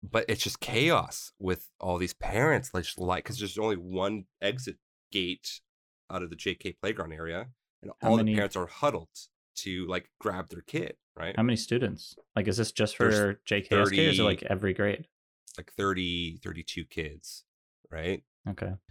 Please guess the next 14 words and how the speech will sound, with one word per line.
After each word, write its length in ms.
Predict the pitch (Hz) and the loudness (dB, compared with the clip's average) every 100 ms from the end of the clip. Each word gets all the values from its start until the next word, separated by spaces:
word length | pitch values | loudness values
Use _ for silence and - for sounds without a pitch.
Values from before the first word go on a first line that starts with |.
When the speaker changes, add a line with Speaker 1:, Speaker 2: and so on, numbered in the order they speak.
| - _ | -20 _
Speaker 1:
So, 400 | - 87 82 80 - | -10 -4 -4 -4 -10
like, 180 | 82 82 | -8 -8
a, 80 | - _ - | -8 _ -12
each, 300 | 90 - - - | -10 -10 -12 -14
like, 160 | 85 - | -16 -8
some, 280 | 90 85 - | -6 -6 -8
some, 300 | - 92 90 | -4 -4 -4
some, 380 | - - 90 - _ _ _ _ _ _ _ _ | -10 -10 -10 -12 _ _ _ _ _ _ _ _
some 280 | - 101 95 | -6 -4 -2
kids 200 | 101 90 | -4 -4
have 120 | 82 - | -8 -8
two 160 | 104 | -8
parents, 400 | - 95 95 87 - | -4 0 0 -2 -10
but 200 | 87 87 | -8 -8